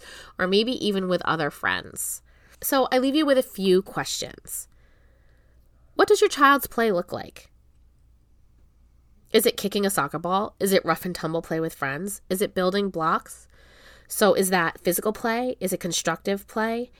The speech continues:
Is it fantasy play? Are they engaging solo? What are they doing? No matter which type, supporting your child's play as much as possible will be the key to building relationships and pushing them forward and helping them learn.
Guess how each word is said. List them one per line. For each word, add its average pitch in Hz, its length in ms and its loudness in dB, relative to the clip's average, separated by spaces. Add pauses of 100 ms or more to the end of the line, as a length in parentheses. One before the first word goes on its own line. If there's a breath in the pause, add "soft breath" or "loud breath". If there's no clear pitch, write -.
(100)
Is 175 120 -2
it - 120 -2
fantasy 185 540 -4
play? 269 460 -4 (1300 soft breath)
Are 196 100 6
they 202 160 6
engaging 190 460 0
solo? 180 600 -2 (420 soft breath)
What 226 180 4
are 302 120 6
they 254 160 6
doing? 226 360 2 (360)
No 240 140 6
matter 269 260 6
which 262 260 2
type, 247 400 -2 (320)
supporting 240 560 2
your 262 100 2
child's 185 460 0
play 180 360 -2
as 180 180 -2
much 175 240 -2
as 190 120 -2
possible 208 580 -2 (440 soft breath)
will 196 520 6 (280)
be 180 300 4
the 165 100 -6
key 175 340 -2
to 175 140 -6
building 165 300 -2
relationships 180 800 -4
and 190 160 0
pushing 165 380 -4
them 160 120 -6
forward 170 520 -2
and 180 120 -2
helping 147 440 -6
them 139 200 -8
learn. 131 340 -8